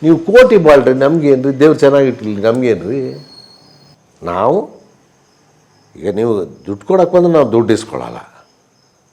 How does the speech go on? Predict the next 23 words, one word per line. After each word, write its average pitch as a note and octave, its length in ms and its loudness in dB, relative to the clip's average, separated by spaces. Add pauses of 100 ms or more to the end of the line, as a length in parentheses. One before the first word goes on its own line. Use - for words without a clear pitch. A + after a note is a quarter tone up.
(140)
ದುಡಿಮೆ B3 360 0
ಕೊಡಿ, - 440 -12 (1800)
ದುಡಿಮೆ A#3+ 360 0
ಕೊಡಿ. D3 220 -8
ಇದು A3 120 -10
ಕಷ್ಟಪಟ್ಟು A#3+ 580 -6
ಕೆಲಸ - 280 -10
ಮಾಡ್ತೀವಿ, A3+ 440 -4
ಈಗ C4+ 120 -10
ಅದಕ್ಕೆ A3+ 500 -6
ದು-, F#3 220 -4
ದುಡಿಮೆ B3 240 2
ತೊಗೊಳ್ಳೋಣ, A#2 360 0 (500)
ಅದಕ್ಕೆ A3 260 -8
ಬೆಲೆ F#3 280 -6
ಇರುತ್ತೆ. - 680 -10 (1120)
ನೀವು F2+ 160 2
ಸಹಾಯ - 460 0
ಮಾಡ್ತೀರಂತ A#3 560 2
ನಾವು C3 240 2
ಎಷ್ಟು B2 260 -2
ರೀತಿ B3+ 100 -6
ತೊಗೊಳಕ್ಕಾಗತ್ತೆ? G3 800 -2